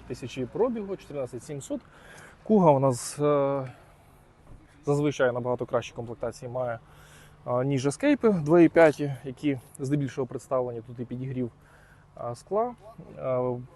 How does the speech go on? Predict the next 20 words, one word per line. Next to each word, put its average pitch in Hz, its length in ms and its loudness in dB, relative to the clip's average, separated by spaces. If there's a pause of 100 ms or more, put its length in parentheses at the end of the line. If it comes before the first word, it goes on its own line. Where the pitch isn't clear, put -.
регулювання 127 720 2 (180)
сидінь, 208 600 -4 (400)
дістронік 185 720 0
навіть 160 400 -4
є, 147 340 0
точніше, 123 320 -8
контроль 123 360 -2 (560)
зіткнення, 131 920 -4
мультимедія 170 600 0
велика. 147 400 0 (920)
Але 165 240 6
Куга, 180 300 2 (220)
не 156 220 2
можна 135 220 2
сказати, 127 300 -4
що 131 220 -10
є 123 260 -4 (500)
прям 127 180 -8
безпроблемною 131 720 -8
машинкою. 240 600 -10